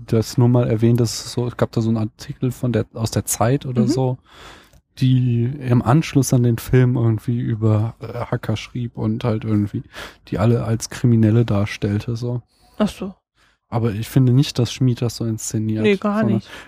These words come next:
Speaker 1: es ist, was so ein bisschen, es gibt ja diese Hackerethik, was irgendwie, also ich hab die mir mal, äh, ich wollte da mal zu bloggen und werde das auch irgendwann mal tun,
Speaker 2: Mhm.
Speaker 1: weil es ist, der Ausdruck Ho-, Ethik ist etwas hochgegriffen. Die haben halt irgendwie so zehn Gebote irgendwie und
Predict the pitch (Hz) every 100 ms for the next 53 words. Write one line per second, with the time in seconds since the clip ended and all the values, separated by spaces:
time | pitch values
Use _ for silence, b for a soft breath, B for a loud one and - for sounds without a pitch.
0 | B 135 175 151 147 - 151 147 151 139
1 | 131 135 - 135 143 120 113 113 110 123
2 | - 156 127 135 - 143 - - - -
3 | 123 101 98 - - - 110 110 - -
4 | 120 107 117 - 107 113 107 107 110 113
5 | _ _ b b b b b _ 135 127
6 | - - 127 - 123 185 180 147 131 127
7 | - 120 120 156 156 127 117 131 127 117
8 | 120 - 110 - 110 117 110 139 131 123
9 | 117 113 113 104 117 - - - 143 _
10 | b b b b - 110 120 - 120 -
11 | - - 123 110 104 - - - - 110
12 | - 101 - - 104 104 117 107 101 104
13 | 104 104 - - 104 107 107 110 113 117
14 | - 101 98 101 - 101 101 101 104